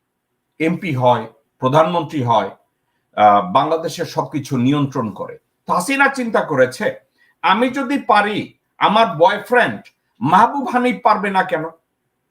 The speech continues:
আমি যদি পারি, আব্দুস সোবাহান গোলাপ পারবে না কেন?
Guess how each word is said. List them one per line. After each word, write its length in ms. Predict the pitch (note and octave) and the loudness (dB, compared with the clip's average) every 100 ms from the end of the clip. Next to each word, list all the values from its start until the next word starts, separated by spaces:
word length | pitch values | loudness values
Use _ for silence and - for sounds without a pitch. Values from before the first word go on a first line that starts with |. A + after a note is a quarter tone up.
| _ _ _ _ _ _ _ _ | _ _ _ _ _ _ _ _
আমি 340 | E3 G#3+ B3+ B3 | 0 2 0 0
যদি 300 | C4 C#4 - | -2 -2 2
পারি, 580 | A3 G3 G3 - - _ _ _ _ _ _ _ | 2 4 0 -4 -10 _ _ _ _ _ _ _
আব্দুস 440 | - F#3 F#3+ D4 D4+ | -2 0 0 -2 0
সোবাহান 440 | C#4+ C4 C#4+ A#3 | 2 2 0 0
গোলাপ 360 | G#3 C4 C#4+ C4+ | 2 2 4 2
পারবে 260 | B3 A3 | 2 0
না 140 | G3+ F#3 | -2 -2
কেন? 220 | D#3 | -2